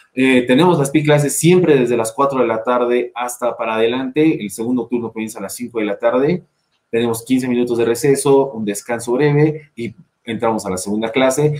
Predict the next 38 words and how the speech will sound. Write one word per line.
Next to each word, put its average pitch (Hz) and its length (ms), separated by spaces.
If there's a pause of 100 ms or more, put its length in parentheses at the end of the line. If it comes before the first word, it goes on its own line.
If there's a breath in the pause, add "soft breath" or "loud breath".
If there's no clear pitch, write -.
(140 loud breath)
Tenemos 156 440
dos 175 240
clases 165 360
más 135 240
en 113 120
la 98 100
mañana, 107 380
así 110 160
que - 80
tampoco 147 500
se 143 100
lo 110 140
pierdan. 117 480 (320 loud breath)
Este 170 220
es 151 120
el 120 120
momento 135 520
de 107 160
que 110 120
nosotros 120 340
podemos 113 300
personalizar 95 640
nuestra 120 240
educación, 107 500 (240 loud breath)
traer 156 320
el 143 100
colegio 131 400
a 113 60
las - 240
cuatro 165 320
paredes 123 320
en 101 120
las 98 120
que 92 120
estamos 117 340
nosotros 127 560 (320 soft breath)
y, 147 360 (140)
bueno, 98 300